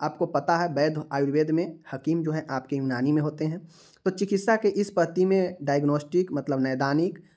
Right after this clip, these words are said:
प्रोमोटिव मतलब उन्नयात्मक, समझ गए, प्रिवेंटिव मतलब रोकथाम, थेरेप्यूटिक मतलब उपचारात्मक, इन सभी सेवाओं का मिश्रण है यूनानी, समझ गए। तो लगभग, लगभग इसी प्रकार के आपका एलोपैथ में भी है, जो अभी आप लोग नर्सिंग के लिए पढ़ते हैं।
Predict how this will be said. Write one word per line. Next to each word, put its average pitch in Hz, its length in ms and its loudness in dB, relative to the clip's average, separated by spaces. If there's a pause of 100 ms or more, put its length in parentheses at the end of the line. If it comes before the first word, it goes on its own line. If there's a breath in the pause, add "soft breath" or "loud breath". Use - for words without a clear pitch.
(100)
प्रोमोटिव 165 560 2
मतलब 143 360 -2
उन्नयात्मक, 151 720 0
समझ 147 240 -2
गए, 185 160 4
प्रिवेंटिव 160 580 0
मतलब 131 300 -2
रोकथाम, 160 460 -2
थेरेप्यूटिक 170 800 -2
मतलब 147 340 0
उपचारात्मक, 160 720 0 (220 loud breath)
इन 220 140 0
सभी 185 300 0
सेवाओं 135 420 0
का - 180 -6
मिश्रण 139 440 0
है 156 280 -4
यूनानी, 110 440 -6
समझ 131 260 -4
गए। 185 300 2 (360 soft breath)
तो 147 480 0
लगभग, 156 260 2
लगभग 170 340 2
इसी 160 200 -4
प्रकार 165 360 0
के 165 100 -4
आपका 156 220 0
एलोपैथ 156 380 0 (100)
में 160 140 0
भी 156 100 2
है, 165 100 -2
जो 143 140 -2
अभी 139 240 0
आप 147 220 -2
लोग 143 120 2
नर्सिंग 135 320 -2
के 147 80 0
लिए 143 100 2
पढ़ते 135 320 -6
हैं। 139 280 -8